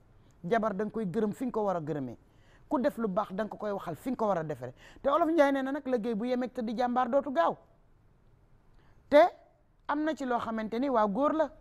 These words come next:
Du yokki wagg, waaye dana tax a sawar. Waaye lu mu def rek nga ne fuuf ca ginnaaw. Boo génnee naan, "Dama kii laa, dama doon kii laa, dama," kii woo dara. Jigéen ñi dee nañu wett, waaye gàcce ngalaama yéen.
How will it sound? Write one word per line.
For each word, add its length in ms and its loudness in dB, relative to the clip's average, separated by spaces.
Du 100 4
yokki 300 4
wagg, 220 -4
waaye 240 2
dana 180 -2
tax 160 -6
a 40 -4
sawar. 300 2
Waaye 300 8
lu 100 0
mu 140 -6
def 140 0
rek 120 -4
nga 140 -2
ne 80 0
fuuf 200 -10
ca 100 -6
ginnaaw. 340 -4
Boo 200 4
génnee 280 0
naan, 180 -2
"Dama 220 0
kii 180 -4
laa, 200 4
dama 180 -2
doon 180 -2
kii 180 -4
laa, 140 2
dama," 220 -6
kii 140 2
woo 200 6
dara. 260 6
Jigéen 300 -2
ñi 100 -6
dee 140 0
nañu 220 -4
wett, 200 -4
waaye 220 0
gàcce 260 -2
ngalaama 420 -2
yéen. 220 -6